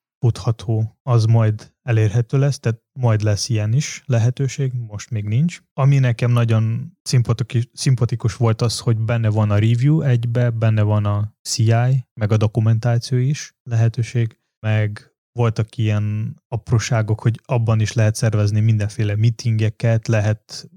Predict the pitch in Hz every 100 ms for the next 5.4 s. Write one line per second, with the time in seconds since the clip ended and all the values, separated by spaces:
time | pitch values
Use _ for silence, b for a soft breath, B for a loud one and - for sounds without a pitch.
0 | 139 113 113 110 104 110 107 104 107 107
1 | - 107 - 113 117 113 - 110 107 -
2 | 113 113 104 117 110 104 110 107 107 -
3 | 120 110 104 113 110 107 - 110 107 104
4 | 110 107 110 104 101 - - 113 110 107
5 | 107 - - _